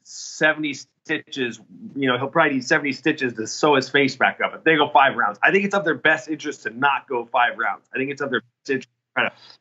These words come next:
put each other away early, 'cause if those guys fight each other for twenty-five minutes, they, you know, they might not come out the same as they did before. You know, they might come out of that octagon changed for the rest of their life. You know what I mean? Who knows? There, there could be a lot of crazy shit happening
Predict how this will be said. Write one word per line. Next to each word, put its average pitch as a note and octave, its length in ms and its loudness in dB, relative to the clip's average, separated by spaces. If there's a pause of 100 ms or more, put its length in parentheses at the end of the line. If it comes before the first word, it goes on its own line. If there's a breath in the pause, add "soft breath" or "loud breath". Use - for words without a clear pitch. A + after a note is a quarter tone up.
put E3+ 140 4
each F3+ 140 0
other E3+ 200 4
away D3 220 2
early, D3+ 440 -2 (420 soft breath)
'cause C3+ 140 0
if C3 120 0
those E3+ 220 4
guys F#3 220 2
fight D#3 220 4
each D3 160 -4
other C3+ 160 0
for B2 80 -8
twenty-five C3+ 520 0
minutes, B2+ 460 -6 (760 soft breath)
they, B2 180 -4
you C3 180 0
know, A#2+ 140 2
they B2 100 4
might D3+ 180 4
not C3+ 320 2
come B2 220 0
out A#2+ 360 2
the G2+ 100 -10
same A#2+ 280 0
as G2+ 120 -6
they G#2+ 100 0
did G#2 240 -2
before. G2+ 360 2
You F#2 100 0
know, G2 160 0
they G#2+ 100 2
might B2 200 2
come A#2+ 140 0
out G#2+ 140 6
of G2+ 60 4
that G2+ 100 2
octagon F#2+ 640 0 (220)
changed G2+ 340 -2
for F2+ 120 -4
the F#2 80 -4
rest G2+ 240 2
of - 80 -16
their F2+ 100 -2
life. F#2 380 2
You F#2+ 80 0
know F#2 60 0
what F#2 100 0
I - 20 0
mean? F#2 160 -2
Who G#2+ 160 2
knows? G#2 400 4
There, F#2+ 260 2
there G2+ 200 2
could A#2 100 0
be A#2 60 8
a A2 60 6
lot G#2 100 4
of G#2 60 -4
crazy G2+ 280 2
shit - 240 0
happening F#2 480 2